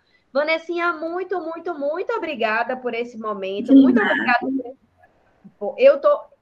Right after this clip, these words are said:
Speaker 1: extremamente feliz de ter te recebido aqui. Com certeza você inspirou muitas pessoas. E, galera, como ela falou, se joguem. Vanessinha, por favor, se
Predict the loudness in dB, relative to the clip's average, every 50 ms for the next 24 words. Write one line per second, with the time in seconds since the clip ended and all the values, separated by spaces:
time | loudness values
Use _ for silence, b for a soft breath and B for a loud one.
0 | _ _ -10 -10 -8 -6 -4 -2 0 0 -2 -2 -6 -10 -6 -2 2 2 2 0
1 | -2 -8 -8 -8 -4 -4 -4 -4 -4 -2 -4 -4 -2 -2 -4 -4 -4 -4 -10 -6
2 | -6 -6 -6 -6 -10 -12 -12 -12 -10 -10 -12 -14 -18 b b b b b b _
3 | _ -8 -4 -4 -2 -4 -4 -2 -2 -2 -2 -2 -6 -2 0 0 2 0 0 -4
4 | -4 -4 -6 -6 -8 -10 _ -10 -8 -6 -4 -2 -2 -2 -2 -2 -2 -4 -4 -4
5 | -4 -4 -4 -4 0 -2 -2 -2 -2 -6 -6 -6 -6 -6 -6 -4 -4 -2 0 0
6 | 0 0 -2 -4 -6 _ _ _ _ _ -8 -2 2 4 4 4 4 4 2 2
7 | 2 2 0 0 -4 -8 -18 _ -10 -8 -6 -4 -2 0 0 0 0 0 -2 -2
8 | -2 -2 0 0 -2 -2 -4 -6 -10 -12 _ _ _ _ -12 -6 -4 -2 -4 -4
9 | -6 -14 _ _ _ -20 -20 -14 -6 0 4 6 8 6 6 4 -2 -6 -6 -6
10 | -6 -10 -12 _ _ _ -10 _ 4 4 4 4 6 4 4 4 4 0 -4 -4
11 | -2 0 2 2 2 2 0 -2 -4 -4